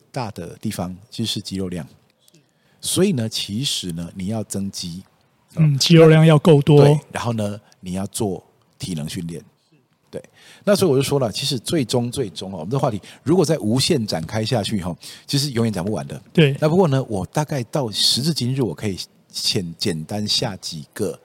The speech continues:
Speaker 1: 我的结论。
Speaker 2: OK。
Speaker 1: 就是呢，如果你要问我说过去怎么样去降了二十几公斤，然后又长期维持，而且现在是，呃，食物自由，哦，也就是说我没有忌讳任何食物，那但是我也没有，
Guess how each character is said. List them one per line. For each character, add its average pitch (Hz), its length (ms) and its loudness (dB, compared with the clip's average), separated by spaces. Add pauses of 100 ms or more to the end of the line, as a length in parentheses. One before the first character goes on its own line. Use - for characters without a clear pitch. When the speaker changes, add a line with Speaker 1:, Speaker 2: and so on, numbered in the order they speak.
(280)
Speaker 1:
我 101 200 -2
的 117 140 0
结 85 220 -6
论。 98 120 -4 (200)
Speaker 2:
OK。 131 320 4 (480)
Speaker 1:
就 175 100 0
是 165 120 2
呢， 135 140 -2 (200)
如 165 160 4
果 202 120 2
你 113 120 -2
要 101 100 -4
问 139 160 0
我 98 140 -4
说 113 280 -2
过 123 220 0
去 107 400 -4
怎 90 180 -8
么 87 80 -6
样 117 220 -4
去 107 340 -8
降 117 240 -2
了 90 160 -8
二 131 80 0
十 107 140 -6
几 98 100 -10
公 95 200 -8
斤， 95 240 -6
然 90 120 -8
后 117 220 -4
又 120 160 -2
长 101 300 -6
期 98 240 -4
维 90 200 -6
持， 85 380 -4 (380)
而 127 100 -2
且 123 140 0
现 127 260 0
在 113 180 -2
是， 101 400 -4 (400)
呃， 90 220 -10
食 - 260 -4
物 123 160 2
自 117 240 -4
由， 73 280 -8 (160)
哦， 92 120 -10
也 107 120 -2
就 - 100 -2
是 156 60 2
说 143 160 4
我 110 120 -2
没 117 120 -2
有 120 40 0
忌 117 140 -4
讳 120 80 0
任 113 140 -2
何 95 80 -4
食 85 200 -6
物， 95 220 -4 (460)
那 113 100 -4
但 131 100 2
是 131 120 0
我 113 120 0
也 101 60 -2
没 87 200 -4
有， 76 280 -6